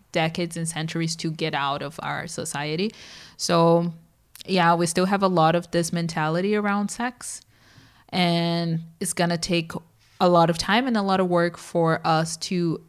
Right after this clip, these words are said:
create a healthier idea around this topic.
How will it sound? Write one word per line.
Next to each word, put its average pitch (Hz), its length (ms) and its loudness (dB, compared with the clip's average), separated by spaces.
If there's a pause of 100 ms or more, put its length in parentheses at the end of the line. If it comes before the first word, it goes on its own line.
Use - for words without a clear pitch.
(160)
create 160 680 0
a 180 100 -2
healthier 160 1080 -2 (760)
idea 156 460 -2
around 147 520 -8 (100)
this 156 140 -8
topic. - 420 -16